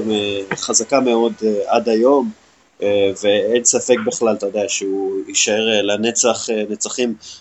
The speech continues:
בהיסטוריה של, אה, טורינו כגדול המאמנים, אולי כגדול האנשים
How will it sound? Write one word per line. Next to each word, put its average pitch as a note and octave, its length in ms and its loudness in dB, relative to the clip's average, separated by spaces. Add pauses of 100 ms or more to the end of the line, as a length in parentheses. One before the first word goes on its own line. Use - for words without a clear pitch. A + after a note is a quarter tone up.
(100)
בהיסטוריה A2 540 4
של, G#2+ 260 0
אה, G#2 100 0
טורינו A2+ 720 0
כגדול G#2+ 600 0
המאמנים, G#2+ 680 2
אולי C3+ 300 2
כגדול B2 360 2
האנשים A2 500 2